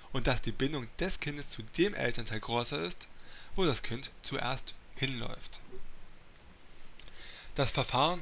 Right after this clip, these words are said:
wäre in der Folge tatsächlich objektiv. Beide Gutachter,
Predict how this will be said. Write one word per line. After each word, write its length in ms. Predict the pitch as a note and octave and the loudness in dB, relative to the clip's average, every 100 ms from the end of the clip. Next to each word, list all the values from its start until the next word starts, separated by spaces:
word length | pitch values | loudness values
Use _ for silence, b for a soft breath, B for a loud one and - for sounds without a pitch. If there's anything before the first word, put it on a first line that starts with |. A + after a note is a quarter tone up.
| C3 | 0
wäre 200 | B2 B2+ | 4 6
in 60 | A#2 | 4
der 80 | G2+ | 0
Folge 400 | - A#2 D3+ - - | 2 2 2 2 0
tatsächlich 640 | - A#2 C3+ B2+ D3 - | 0 0 -2 -4 -4 0
objektiv. 500 | B2+ B2+ - F3+ B2 - - - B B B B B - | 0 0 -2 -4 -2 -2 -4 -10 B B B B B 4
Beide 300 | C3+ G3 C#3+ | 8 8 6
Gutachter, 580 | B2 D3+ C3+ - D3 | 2 0 0 -2 -4